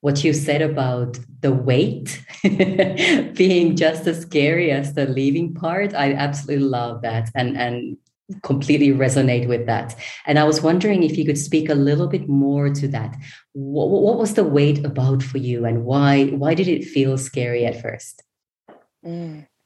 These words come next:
Speaker 2: It felt scary because it, it, I felt like it was countercultural. I was going against the grain of the messages, the training, the learning that I had received, because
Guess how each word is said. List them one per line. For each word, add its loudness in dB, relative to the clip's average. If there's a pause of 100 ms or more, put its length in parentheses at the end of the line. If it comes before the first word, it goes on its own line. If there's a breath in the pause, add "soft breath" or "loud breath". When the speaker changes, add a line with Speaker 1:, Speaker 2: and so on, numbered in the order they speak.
(1040 loud breath)
Speaker 2:
It -2
felt 0
scary 2
because -4
it, -8
it, -10 (180)
I -8
felt -2
like -2
it -2
was -4
countercultural. -2 (340 soft breath)
I -6
was -4 (260)
going 4
against -4
the -4
grain 0
of -10 (580)
the 0
messages, 0
the -6
training, 2
the 0
learning 0
that -8
I -2
had -4
received, 0 (920)
because -2